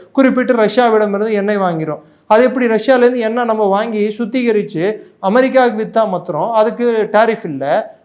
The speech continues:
உலக நாடுகளுக்கு வித்தா மத்த நாடுக்கு வித்தா டாரிஃபா? இது டபுள்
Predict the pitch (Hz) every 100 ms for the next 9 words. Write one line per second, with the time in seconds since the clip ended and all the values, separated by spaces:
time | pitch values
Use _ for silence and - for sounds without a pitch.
0 | _ 277 285 277 254 240 226 214 190 262
1 | 226 220 240 233 214 214 254 220 208 165
2 | 165 160 - _ _ _ _ _ _ _
3 | _ _ 220 175 - 285